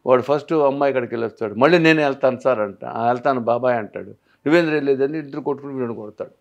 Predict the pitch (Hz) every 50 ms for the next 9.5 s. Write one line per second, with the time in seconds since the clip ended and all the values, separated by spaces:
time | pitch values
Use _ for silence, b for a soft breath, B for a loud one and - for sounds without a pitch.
0 | _ _ _ _ _ _ _ _ _ _ 139 147 151 151 160 156 - _ 147 147
1 | 143 147 147 135 - - 123 113 113 120 - - - - _ _ _ _ _ _
2 | 120 117 120 120 117 110 - _ 127 113 107 113 113 107 104 98 95 - _ _
3 | _ _ _ _ _ _ _ _ _ _ _ - 147 165 170 175 170 160 147 143
4 | 147 143 139 135 - _ _ _ _ _ _ 143 139 151 147 139 131 117 107 95
5 | - - - - - _ _ _ _ _ _ _ _ 107 117 123 120 139 139 143
6 | 147 143 135 147 139 139 135 131 120 113 104 95 90 - - _ _ _ _ _
7 | _ _ _ _ _ _ _ _ _ _ _ _ _ - - 127 117 156 156 151
8 | 143 139 131 135 131 120 123 123 123 120 113 110 - 120 117 123 127 117 120 113
9 | 101 98 107 107 104 101 101 95 -